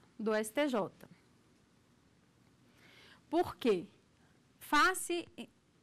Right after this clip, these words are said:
à limitação administrativa com objetivo de manter-se o bem comum da coletividade.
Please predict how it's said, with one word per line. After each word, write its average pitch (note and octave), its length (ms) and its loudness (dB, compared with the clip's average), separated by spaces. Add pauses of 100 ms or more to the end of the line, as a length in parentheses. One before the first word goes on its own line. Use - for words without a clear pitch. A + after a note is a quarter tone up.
(340)
à A3 120 4
limitação C4+ 1000 0
administrativa C4 1300 -2 (960)
com E4 320 6 (380)
objetivo C#4 1120 0 (400)
de C4 500 -2 (1600)
manter-se E4 1040 2 (360)
o E4 120 2
bem C#4+ 280 2
comum D4 580 2
da A#3+ 420 2 (560)
coletividade. C4+ 1080 -2